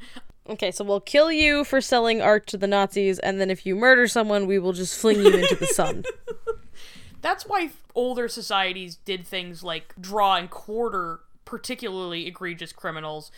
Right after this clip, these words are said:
Speaker 2: We just don't wanna, we, we can't just kill you. We have to extra kill you.
Speaker 1: I feel like once cars were introduced, though, drawing,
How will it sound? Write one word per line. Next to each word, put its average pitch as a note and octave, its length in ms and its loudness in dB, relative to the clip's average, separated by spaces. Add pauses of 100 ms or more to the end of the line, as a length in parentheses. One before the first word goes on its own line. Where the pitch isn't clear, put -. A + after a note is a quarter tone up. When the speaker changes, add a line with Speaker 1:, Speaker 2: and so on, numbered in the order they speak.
(400)
Speaker 2:
We G#4 100 0
just B4+ 180 2
don't G4 140 2
wanna, D4 300 0
we, - 260 -6
we F4 120 -4
can't G#4+ 280 -4
just - 260 -10
kill C#4+ 280 -2
you. D#3+ 400 -10 (260)
We D#4+ 140 -4
have F4+ 220 2
to A#3+ 180 -2 (160)
extra F#3 440 -4
kill D3+ 280 -12
you. - 340 -16 (360)
Speaker 1:
I C#4 60 -2
feel A#4+ 200 0
like G4+ 80 2
once F4+ 200 0
cars G#3+ 360 0
were G#3+ 100 -6
introduced, C4+ 420 -6
though, C#4 180 2
drawing, B3+ 440 2